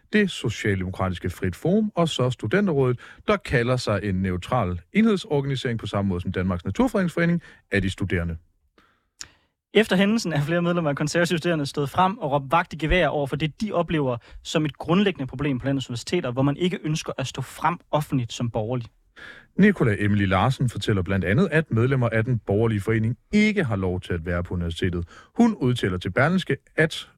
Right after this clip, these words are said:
Speaker 1: og nu citerer jeg, "Man skal helst være venstreorienteret for at blive accepteret", og senere udtaler hun, at "universitetsdemokratiet er ikke eksisterende,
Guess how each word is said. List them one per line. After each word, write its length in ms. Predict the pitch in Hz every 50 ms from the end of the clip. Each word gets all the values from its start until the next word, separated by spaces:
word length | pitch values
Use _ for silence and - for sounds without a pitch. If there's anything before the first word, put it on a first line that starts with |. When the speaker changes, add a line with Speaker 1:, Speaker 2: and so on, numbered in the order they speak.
| _ -
Speaker 1:
og 180 | - 92 87 85 85
nu 100 | 92 87
citerer 380 | - - 87 82 - 175 202 190
jeg, 140 | 135 107 104 - - - - - _ _
"Man 160 | 175 202 208
skal 160 | - - 196
helst 360 | 147 - - 165 143 - -
være 200 | 139 127 113 98
venstreorienteret 640 | 117 127 131 139 - - 120 101 95 90 - 98 90 87
for 120 | - 101
at 60 | 90 82
blive 160 | 95 92 76
accepteret", 560 | 85 - - - 90 - - 214 214 156 131 - - - - - _
og 200 | - 180 185 185
senere 440 | - - - 107 98 101 101 98 -
udtaler 380 | 143 147 143 - - 113 104 98
hun, 160 | 95 104 101 -
at 240 | 170 202 - - - - - - - - - _
"universitetsdemokratiet 1400 | - 262 269 262 262 254 - 277 220 - - 190 165 139 - - 131 131 131 - - 120 - - 123 117 120 - -
er 180 | 101 92 92 90 -
ikke 280 | 107 98 95 92 101
eksisterende, 580 | 85 92 90 - 98 92 - 160 175 160 131 117